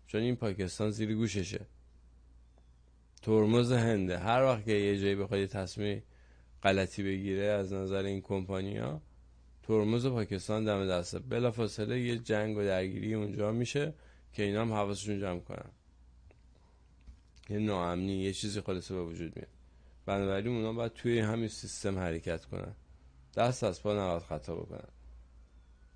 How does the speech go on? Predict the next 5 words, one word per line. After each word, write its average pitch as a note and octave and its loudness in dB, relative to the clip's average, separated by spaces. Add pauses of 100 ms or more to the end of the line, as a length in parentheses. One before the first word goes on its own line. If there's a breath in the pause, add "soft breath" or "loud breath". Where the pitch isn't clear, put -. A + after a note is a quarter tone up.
(500)
و G#2 6
این C3 2
ماجرای A2 6
عربستان G2 0
و F#2+ 0